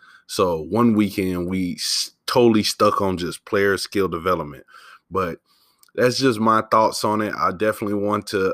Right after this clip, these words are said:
um, definitely will go into that into a later episode, 'cause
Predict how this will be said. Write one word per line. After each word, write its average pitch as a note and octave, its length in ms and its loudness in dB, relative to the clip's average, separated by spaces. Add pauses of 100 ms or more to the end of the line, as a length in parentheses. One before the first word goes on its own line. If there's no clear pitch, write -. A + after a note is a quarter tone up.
um, F2 540 -2 (480)
definitely G#2+ 400 0
will G2+ 160 2
go F#2+ 240 -2
into F#2 220 -4
that F2+ 220 0
into F2 280 -8
a - 20 -4
later E2+ 360 -2
episode, F2 480 -4
'cause - 320 -12